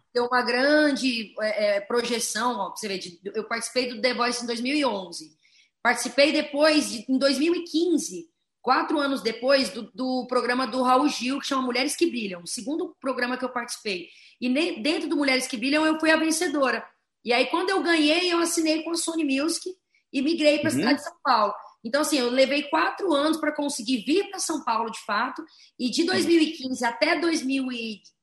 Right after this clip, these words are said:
Speaker 1: dezoito, eu fiquei aqui buscando também oportunidades e tocando nas, na, na noite. Então, foi um, um, foram anos, assim, de dois mil e onze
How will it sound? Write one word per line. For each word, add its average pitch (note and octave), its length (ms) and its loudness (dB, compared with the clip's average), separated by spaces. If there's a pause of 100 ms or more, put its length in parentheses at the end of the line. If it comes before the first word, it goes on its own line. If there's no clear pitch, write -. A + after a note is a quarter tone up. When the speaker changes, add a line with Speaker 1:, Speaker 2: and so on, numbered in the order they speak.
(640)
Speaker 1:
dezoito, G#3 840 -2 (320)
eu G3+ 120 -4
fiquei B3+ 400 0
aqui C4 180 -2
buscando B3+ 640 -4
também B3 420 -4
oportunidades A#3 1080 0
e A#3 200 -8
tocando A#3 560 -6
nas, A3 280 -10
na, G#3 260 -8
na G3 140 -4
noite. A3+ 600 -4 (420)
Então, C4 440 -2
foi C4+ 240 0
um, C#4+ 180 -4
um, B3+ 520 -4
foram C4 260 2
anos, C#4 300 2
assim, B3+ 280 -4
de G#3 120 -8
dois C4 220 4
mil F4 180 2
e E4+ 80 2
onze A3 640 0